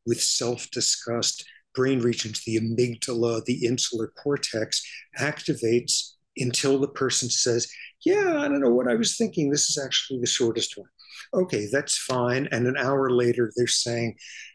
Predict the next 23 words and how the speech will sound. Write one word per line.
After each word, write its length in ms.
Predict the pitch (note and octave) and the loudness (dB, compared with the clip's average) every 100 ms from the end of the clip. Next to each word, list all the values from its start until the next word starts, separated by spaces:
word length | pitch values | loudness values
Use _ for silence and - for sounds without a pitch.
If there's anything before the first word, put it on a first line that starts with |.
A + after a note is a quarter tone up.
| _ _ _ _ | _ _ _ _
"Yeah, 520 | - B2 B2 A#2 A#2 - | -2 2 2 2 0 -4
whatever, 460 | - C3+ A2+ A#2 G#2+ | -6 -4 0 0 0
that 160 | A2 A2 | 0 0
was 140 | A#2+ | -2
crazy, 680 | - - G#2+ G#2+ - G#2+ G2 - | -4 -4 -2 0 0 -2 -8 -4
but, 220 | A2 A2 _ _ _ _ _ | -2 -2 _ _ _ _ _
you 140 | - B2 | -8 -6
know, 280 | G#2+ F#2+ - - - - | -4 -6 -10 -18 -12 -4
just 280 | - - | -2 -2
needed 240 | A2+ A2+ G#2 | 0 -2 -2
to 140 | - | -4
get 160 | A2+ A2 | -2 0
along 340 | G#2+ A2 A2 | 0 0 -2
with 120 | G#2+ | -4
those 200 | F#2+ A2 | -4 -4
people." 400 | - A2+ F#2 _ - - - _ - | -4 -10 -10 _ -20 -20 -20 _ -6
The 100 | G#2+ G2 G2+ | -6 -6 -4
really 460 | B2 G#3+ B3+ F#3 B2 | 2 4 6 6 4
scary 600 | - - - A#2 A2+ A2 | 4 0 0 2 2 0
version 640 | G#2 G#2+ A2 A2 C3+ D3+ D#3 - - - | -2 -2 0 0 2 0 -2 -14 -16 -4
is 160 | C3 A#2+ | 0 0
the 100 | - | 0
subset 840 | - - F#3 F#3 - G#2+ A2+ - | 0 0 0 0 0 0 0 -2